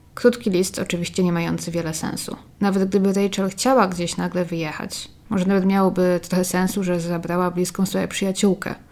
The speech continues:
Ale dlaczego miałaby zabierać ze sobą dziewięcioletnią dziewczynkę, którą dopiero co poznała tamtego dnia?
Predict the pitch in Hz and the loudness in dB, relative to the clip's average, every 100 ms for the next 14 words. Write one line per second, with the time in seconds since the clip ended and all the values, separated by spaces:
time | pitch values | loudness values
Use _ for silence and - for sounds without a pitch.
0 | - - - - - 170 175 180 185 185 | -20 -20 -20 -10 -2 0 0 0 0 0
1 | 175 170 170 170 175 180 175 170 - 185 | 0 0 -2 -2 0 0 0 -2 -6 -2
2 | 180 180 180 180 185 180 185 185 180 - | -2 0 0 0 0 -2 2 0 0 0
3 | 208 190 143 - - - - - 175 165 | 0 0 -4 -14 -20 -20 -20 -8 -4 -2
4 | 165 180 175 180 190 196 190 165 160 160 | 0 0 0 0 2 4 4 2 -2 -6
5 | - 143 - | -6 -8 -8